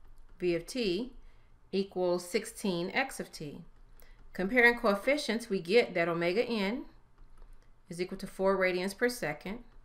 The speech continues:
k is equal to one,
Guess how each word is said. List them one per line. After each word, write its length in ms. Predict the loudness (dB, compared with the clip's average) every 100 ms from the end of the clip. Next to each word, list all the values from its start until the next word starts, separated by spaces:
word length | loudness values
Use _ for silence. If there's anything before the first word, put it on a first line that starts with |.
| -20 -20 -20 -20 -20 -20 -14
k 640 | 0 4 4 4 2 -2 -10 -20 -18 -18 -18 -18 -20 -20 -20 -12 -4
is 140 | -2
equal 200 | -2 -2
to 160 | -4 -4
one, 480 | 2 4 4 2